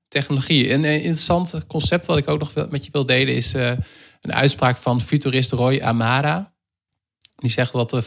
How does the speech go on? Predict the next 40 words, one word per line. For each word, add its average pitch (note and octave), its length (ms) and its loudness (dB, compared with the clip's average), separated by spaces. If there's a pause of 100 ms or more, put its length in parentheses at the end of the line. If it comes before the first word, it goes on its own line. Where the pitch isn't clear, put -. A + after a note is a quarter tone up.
(100)
wat B2+ 160 -2
er C3 60 0
vaak C#3+ 300 2
gebeurt B2 400 0
is - 80 -6
dat G#2+ 140 -2
we A#2 60 -2
op A2 140 -6
korte F3+ 380 4
termijn A#2 540 -4 (560)
de - 80 -12
invloed B2+ 360 0
van - 160 -4
technologie A2+ 600 -2
overschatten C#3+ 840 2
en B2+ 100 -4
op A#2 120 -2
lange C3 260 6
termijn B2 400 0
onderschatten. A#2 760 0 (720)
Dus - 240 -6
vaak - 480 -2
denken A#2 260 0
we, - 60 -2
"Oh, C3 180 4
binnen A2+ 440 2
tien C#3 180 4
jaar A#2 340 4
hebben A#2 280 2
we A2+ 80 2
vliegende B2 380 0
auto's", C3+ 580 4
ik A#2 80 -12
noem B2 120 0
maar A#2 100 2
wat. A2 260 0
Nou, - 100 -16 (540)
uiteindelijk A2 460 0
blijkt A#2 220 4
dat A2+ 380 -4